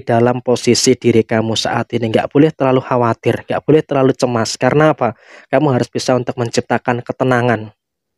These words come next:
Sehingga ketika teman-teman Taurus bisa untuk menciptakan ketenangan, maka di sini juga akan terjadi beberapa hal yang bagus, akan terjadi beberapa hal-hal yang positif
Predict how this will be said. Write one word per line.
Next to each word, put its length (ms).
Sehingga 560
ketika 320
teman-teman 480
Taurus 400
bisa 240
untuk 240
menciptakan 640
ketenangan, 560
maka 320
di 80
sini 240
juga 320
akan 240
terjadi 480
beberapa 480
hal 240
yang 160
bagus, 560
akan 240
terjadi 560
beberapa 480
hal-hal 400
yang 240
positif 480